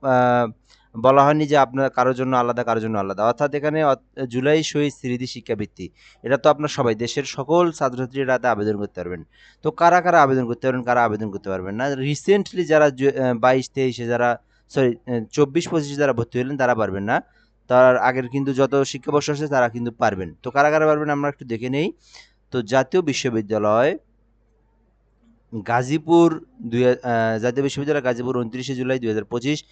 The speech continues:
এটা কিন্তু ঊনত্রিশে জুলাই কিন্তু এই বিজ্ঞপ্তিটা তারা প্রকাশ করেছে তাদের ওয়েবসাইটে। আপনারা যদি ট্রাস্টেড হওয়ার জন্য আরও যদি ভালোভাবে দেখতে চান, আপনারা কিন্তু, আহ, দেখতে পারেন, আপনারা সার্চ করে, আপনারা কিন্তু, আহ, একটা ব্রাউজারে আসার পরে আপনারা যদি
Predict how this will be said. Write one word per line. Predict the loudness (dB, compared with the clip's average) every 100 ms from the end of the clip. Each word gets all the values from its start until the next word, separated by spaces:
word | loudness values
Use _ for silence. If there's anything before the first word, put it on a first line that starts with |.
| _ -8
এটা | -2
কিন্তু | -2 0 0
ঊনত্রিশে | 0 -2 -2 0
জুলাই | 2 2 2
কিন্তু | 0 -4 -4
এই | 0 -2
বিজ্ঞপ্তিটা | -2 -4 -4 -6 -6 -6
তারা | -2 -2
প্রকাশ | -4 -6 -6 -2
করেছে | -2 -2 -4
তাদের | -4 -2 0
ওয়েবসাইটে। | -2 -2 -4 -4 -6 -8 _ _
আপনারা | -6 -2 0
যদি | -2 -6
ট্রাস্টেড | -8 0 0 0 -10
হওয়ার | -2 0 0
জন্য | -2 -2
আরও | -2 -2 -2
যদি | -4
ভালোভাবে | -6 -4 -4 -4 -4
দেখতে | -8 -10
চান, | -8 -6
আপনারা | -6 -4 -6
কিন্তু, | -6 -2 -2 -2 _ _ _ -4
আহ, | 0 2 2 2
দেখতে | -2 -2 0
পারেন, | 0 0
আপনারা | -2 -6
সার্চ | -4 -6 -4
করে, | -6 -4 -6 -10
আপনারা | -10 -6
কিন্তু, | -6 -4 -4 -6
আহ, | -6 -8 -8 -12 -18 _ _ -20
একটা | -14 -10
ব্রাউজারে | -2 -2 0 0
আসার | 0 -2 -6
পরে | -2 -2
আপনারা | -2 -6
যদি | -4 -4 -4